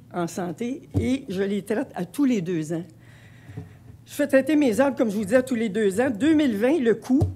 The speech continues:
trois cent quatre-vingt-sept et quarante-sept. En deux mille vingt-deux, six cent soixante-deux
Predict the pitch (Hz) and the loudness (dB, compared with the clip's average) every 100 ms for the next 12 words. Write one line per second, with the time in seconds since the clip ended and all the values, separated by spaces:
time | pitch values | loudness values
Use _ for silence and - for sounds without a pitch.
0 | - - - - 233 285 285 330 320 262 | -12 -20 -20 -8 2 2 4 0 0 0
1 | 233 208 214 180 254 262 - 196 180 233 | 0 0 0 -2 -4 -4 -6 -8 -2 -2
2 | 214 180 - 175 165 - - - - _ | 0 -4 -6 -8 -8 -16 -20 -20 -20 _
3 | - 190 185 277 294 262 254 226 185 269 | -6 -4 2 4 4 4 2 2 0 -2
4 | 330 - - - - - 285 - 294 311 | -2 -12 -20 -14 -10 -4 -4 0 -2 -2
5 | 285 - 220 247 202 185 208 240 | -4 -6 -4 -2 -4 -4 -6 -8